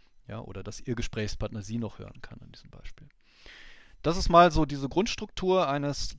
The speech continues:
digitalen Transceivers durchgespielt. Ja, Transceiver steht für Transmitter and Receiver. Das ist also, was im Modem-Chipsatz implementiert ist, so als allgemeine Vorschrift.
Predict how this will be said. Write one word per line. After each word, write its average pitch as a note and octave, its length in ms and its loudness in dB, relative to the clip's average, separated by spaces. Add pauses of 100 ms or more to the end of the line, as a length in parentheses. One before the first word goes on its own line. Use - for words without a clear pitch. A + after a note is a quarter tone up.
digitalen D3 540 0
Transceivers F#3+ 640 0
durchgespielt. G#3 680 -4
Ja, C3 180 -4
Transceiver D3 460 -2
steht C#3 240 -2
für B2 140 -4
Transmitter C3+ 500 -4
and A#2 140 -10
Receiver. F#3 420 -8
Das - 200 -10
ist C3 120 -12
also, A#2+ 240 -8
was A2 140 -6
im A#2 180 -8
Modem-Chipsatz D3 1040 -6 (720)
implementiert C3 680 -2
ist, - 300 -6 (400)
so - 160 -10
als - 280 -6
allgemeine B2 920 0 (300)
Vorschrift. - 580 -8